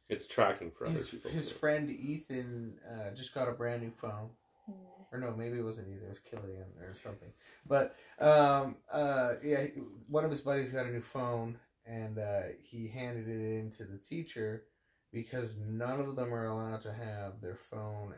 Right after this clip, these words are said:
Speaker 2: at school.
Speaker 3: Mm-hmm.
Speaker 2: So they have to hand it in as soon as they get in so that they, so the teachers have their basic attention.
Speaker 1: Mm.
Speaker 2: But the interesting, <laughs> the interesting thing was, is that he got his phone back to him, there's a fucking crack in it, <laughs>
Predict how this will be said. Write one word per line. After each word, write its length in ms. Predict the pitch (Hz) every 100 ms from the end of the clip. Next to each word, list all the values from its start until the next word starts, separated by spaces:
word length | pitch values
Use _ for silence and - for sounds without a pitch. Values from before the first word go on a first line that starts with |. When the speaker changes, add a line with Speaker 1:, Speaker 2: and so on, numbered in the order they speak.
| 87
Speaker 2:
at 120 | -
school. 800 | - - 113 107 95 90 95 110 _ _ _ _ _ _ _ _ _ 180
Speaker 3:
Mm-hmm. 140 | 165
Speaker 2:
So 180 | - 123
they 120 | 117
have 200 | 117 113
to 100 | 120
hand 260 | 113 120 110
it 120 | 107
in 380 | 110 110 104 104 -
as 100 | -
soon 200 | - 123
as 80 | 110
they 80 | 110
get 160 | 101 104
in 160 | 104
so 200 | 95 110
that 200 | 98 98
they, 180 | 101 104 101 - -
so 180 | 151
the 100 | 143
teachers 360 | - 202 156 117
have 160 | 127 107
their 100 | 107
basic 340 | 107 101 - 90
attention. 440 | - 120 107 - - -
Speaker 1:
Mm. 200 | 113 110
Speaker 2:
But 100 | 131
the 60 | 147
interesting, 460 | 143 - - - - -
<laughs> 200 | - - - - 302 311 -
the 180 | - 175
interesting 480 | 180 143 - 170 160
thing 240 | 156 156
was, 280 | 143 147 143
is 200 | 135 135
that 320 | 135 127 - - - - - _
he 120 | - 170
got 140 | 180
his 140 | 160
phone 280 | - 180 185
back 300 | 156 147 139 -
to 100 | 135
him, 120 | 127
there's 120 | 127
a 80 | 123
fucking 440 | - - 160 131
crack 520 | - - 165 165 165 131
in 140 | 101
it, 240 | 101 - - _ _ -
<laughs> 0 | -